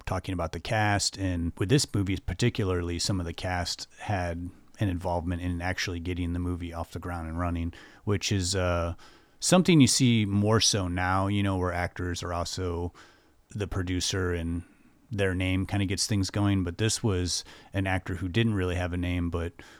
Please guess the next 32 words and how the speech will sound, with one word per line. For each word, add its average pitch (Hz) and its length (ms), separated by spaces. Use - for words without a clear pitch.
was 92 160
kind 90 200
of, 85 80
like, 87 240
running 90 300
the 87 60
sidelines 87 680
as 92 80
producer 87 600
and, 85 120
like, 82 240
really 87 400
going 90 280
for 87 240
it, 87 80
trying 90 240
to 87 80
get 87 140
a - 20
movie 87 300
made 87 260
that 90 60
he 87 160
could 85 160
be 87 100
the 85 100
star 87 320
of. 90 260
And - 100
that's - 240
Griffin 90 340
Dunne. 87 240